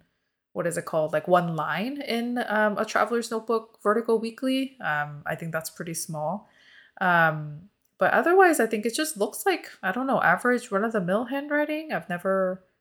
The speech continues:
really thought it had, like, particular characteristics or anything like that. Um, I do think there are some random inconsistencies in my <laughs> handwriting. So when I looked at this in preparation for the episode,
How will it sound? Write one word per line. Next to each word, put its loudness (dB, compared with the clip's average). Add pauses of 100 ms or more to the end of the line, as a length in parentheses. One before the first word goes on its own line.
(140)
really 0
thought 2
it -2
had, 2
like, 0
particular 0
characteristics -4
or -2
anything -6
like -8
that. 6 (480)
Um, 4 (680)
I 6
do 0
think -2
there 10
are 6
some 0
random 0
inconsistencies -4
in -6
my 0
<laughs> 0
handwriting. 0
So 2 (300)
when 2
I 6
looked 2
at 2
this 2
in -2
preparation -2
for -4
the -2
episode, -4